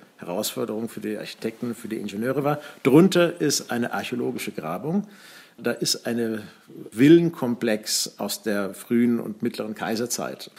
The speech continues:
Also auch typisch wieder Rom, ne? Dass diese Lagen, das ganz Alte und das ganz Moderne ist da zusammen. Und links und rechts zwei historische Paläste,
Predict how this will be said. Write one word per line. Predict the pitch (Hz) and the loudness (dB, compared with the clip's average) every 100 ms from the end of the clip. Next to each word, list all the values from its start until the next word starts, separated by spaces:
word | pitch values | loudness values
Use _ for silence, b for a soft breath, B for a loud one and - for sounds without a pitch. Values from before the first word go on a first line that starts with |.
| B B B | B B B
Also | - 104 | -6 -4
auch | - - | -6 -6
typisch | - 147 113 - | -4 -2 -2 -2
wieder | 113 | -2
Rom, | 110 127 101 82 | 2 4 2 -2
ne? | 101 | -6
Dass | 117 113 - - | -4 -2 -2 -4
diese | - 104 107 | -6 -4 0
Lagen, | 101 101 127 143 151 143 B B - | 0 2 4 4 2 0 B B -4
das | 110 - | 0 4
ganz | 123 139 - | 4 4 2
Alte | - 131 131 | 0 -2 -2
und | 131 | -4
das | - - | -4 -2
ganz | 110 120 | -2 -4
Moderne | 139 123 123 135 | -4 -4 -4 -4
ist | 135 - | -4 -6
da | 123 | -8
zusammen. | 120 120 123 139 147 B B B | -6 -4 -2 -4 -8 B B B
Und | 113 101 | -4 4
links | 131 165 - | 6 6 4
und | 113 | -2
rechts | 98 127 156 - - | 0 2 2 0 -4
zwei | 104 104 | 0 -2
historische | 104 131 139 143 | -2 0 0 0
Paläste, | 151 143 143 - - 151 | -2 -2 -2 -4 -2 -4